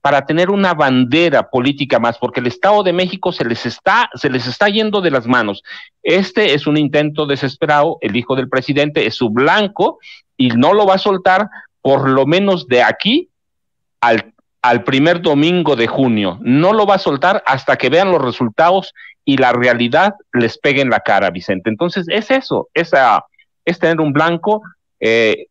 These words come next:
Claudio X González está actuando como lo que es un mafioso, un mafioso como lo fue su papá. Si le están actuando como mafiosos, van a ser mafiosos,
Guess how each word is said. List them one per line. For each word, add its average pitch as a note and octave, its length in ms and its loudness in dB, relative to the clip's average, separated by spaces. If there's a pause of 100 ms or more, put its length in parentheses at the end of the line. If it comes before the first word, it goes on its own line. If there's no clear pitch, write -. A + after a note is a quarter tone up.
(140)
Claudio F3 400 2
X D3+ 200 -6
González C#3 460 -2
está B2+ 220 -2
actuando C3 460 -2
como G2+ 200 -2
lo G2+ 120 -2
que F3 100 -2
es - 180 -10
un A#2 160 2
mafioso, G2+ 560 -4 (680)
un C3 220 0
mafioso B2+ 480 -2
como A2 240 0
lo G2+ 100 -2
fue B2 200 -2
su A2 160 -8
papá. A#2+ 420 0 (220)
Si - 120 -4
le A#2 80 -2
están C#3+ 220 0
actuando D3 560 0
como G3 240 -2
mafiosos, F#3+ 600 -2
van B2+ 160 0
a B2 60 -2
ser B2+ 200 -2
mafiosos, E3 580 -2